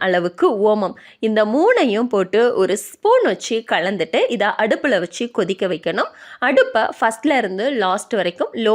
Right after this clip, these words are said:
ஃப்ளேம்ல வச்சுக்கோங்க. அப்பதான் இந்த பொருட்கள்ல உள்ள ஊட்டச்சத்துக்கள் தண்ணியில இறங்கும். அதோட முழுமையான பயன்களும் நமக்கு கிடைக்கும். So, இப்ப தண்ணி வந்து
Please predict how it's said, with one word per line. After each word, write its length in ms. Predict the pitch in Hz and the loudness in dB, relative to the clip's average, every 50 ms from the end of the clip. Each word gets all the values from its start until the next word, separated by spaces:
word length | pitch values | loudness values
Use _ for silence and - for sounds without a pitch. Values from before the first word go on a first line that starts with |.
| 240 240 | 2 0
ஃப்ளேம்ல 340 | - 220 175 175 196 190 196 185 | 0 -2 0 0 0 -2 -2 -2
வச்சுக்கோங்க. 500 | 208 214 - - - - 196 175 175 - 165 - - - - - - - 233 | -2 -4 -6 -8 -6 -4 -4 -2 -2 -2 -4 -4 -6 -12 -20 -10 -4 -2 -2
அப்பதான் 440 | - - - 480 403 247 214 269 269 - 220 | 0 2 2 2 2 4 2 2 2 0 0
இந்த 180 | 208 185 190 185 | 0 0 0 2
பொருட்கள்ல 540 | 233 208 214 247 240 - - 226 202 196 196 180 180 | 2 2 2 0 0 -2 0 2 2 2 2 2 0
உள்ள 200 | 175 190 233 508 440 320 | 0 0 2 2 2 2
ஊட்டச்சத்துக்கள் 800 | 320 269 302 277 269 - - - - - 156 - - 175 208 247 - 233 | 2 2 2 0 0 0 -2 -4 -4 -6 -8 -4 -4 -4 -4 -2 -2 -4
தண்ணியில 420 | 196 202 208 214 208 190 185 190 190 - 180 | -2 -2 -2 -2 -2 -2 -2 -2 0 0 0
இறங்கும். 320 | 170 165 165 196 302 - - | -2 -2 -2 -4 -4 -4 -4
அதோட 380 | 220 202 190 196 180 - 339 339 | -2 0 0 0 2 0 0 0
முழுமையான 680 | 254 220 233 254 285 285 294 262 214 185 160 165 196 208 190 180 | 0 0 0 2 2 2 2 0 0 -2 -2 -2 -4 -2 -2 -2
பயன்களும் 460 | 170 165 190 208 196 175 175 208 240 | -2 -2 -2 -4 -4 -4 -4 -4 -4
நமக்கு 360 | 196 156 165 156 - 175 170 | -4 -4 -6 -6 -6 -10 -8
கிடைக்கும். 460 | - - 170 170 165 - - 320 - - - - - - | -8 -8 -6 -6 -6 -6 -6 -6 -6 -8 -14 -20 -20 -18
So, 220 | - - 330 285 - - | -6 0 0 0 2 2
இப்ப 440 | 320 415 - - 254 262 - - - | 0 -2 0 -2 -2 -2 -2 -4 -4
தண்ணி 340 | 302 285 294 320 349 349 294 | -4 -2 0 0 0 0 0
வந்து 260 | 226 190 180 226 | -2 -2 0 0